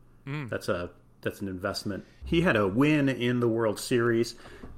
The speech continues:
Speaker 2: There are no stats listed on the back of this card, but it tells us some things that we already know about the nineteen eighty-eight Topps set. It says player images got something of a three D look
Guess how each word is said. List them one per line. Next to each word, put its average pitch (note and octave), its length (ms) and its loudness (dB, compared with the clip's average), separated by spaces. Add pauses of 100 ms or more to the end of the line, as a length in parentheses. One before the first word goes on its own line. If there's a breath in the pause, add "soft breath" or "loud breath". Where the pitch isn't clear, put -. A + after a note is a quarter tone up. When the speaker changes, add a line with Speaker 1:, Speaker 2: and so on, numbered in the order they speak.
Speaker 2:
There D#3 140 6
are C#3+ 120 8
no D3 220 6
stats D3 580 0
listed A#2 400 2
on G2+ 160 2
the F#2+ 80 -2
back G#2 240 2
of G2+ 80 0
this F2+ 140 -4
card, G#2+ 500 0 (240)
but D#3 440 6
it B2 80 2
tells G#3 220 8
us F#3 120 2
some A#2+ 120 2
things C#3+ 300 4
that A#2 80 8
we A2 120 4
already A#2 320 8
know G#2 580 2
about B2 560 4
the B2 80 0
nineteen A#2+ 340 4
eighty-eight G#2 300 4
Topps F2+ 280 -4
set. D3+ 260 2
It - 100 -10
says G#2 160 -2
player E3 540 0
images D#3+ 480 2
got F#2+ 220 -2
something B2+ 320 0
of F#2 100 -2
a F2+ 40 -4
three C3+ 500 -2
D A#2+ 280 0
look A2 400 -2